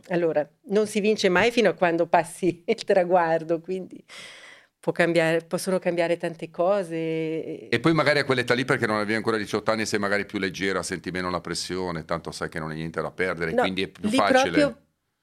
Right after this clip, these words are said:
Speaker 1: probabilmente è andata bene da una parte proprio perché io non mi aspettavo molto,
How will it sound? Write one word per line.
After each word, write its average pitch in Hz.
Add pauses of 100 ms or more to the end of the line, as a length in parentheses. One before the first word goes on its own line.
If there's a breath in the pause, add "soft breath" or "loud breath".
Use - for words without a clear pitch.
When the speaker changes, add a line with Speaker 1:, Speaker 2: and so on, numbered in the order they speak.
Speaker 1:
probabilmente 247
è 220
andata 214 (400)
bene 190
da 185
una 196
parte 202
proprio 220
perché 202
io 214
non 240
mi 175
aspettavo 180
molto, 156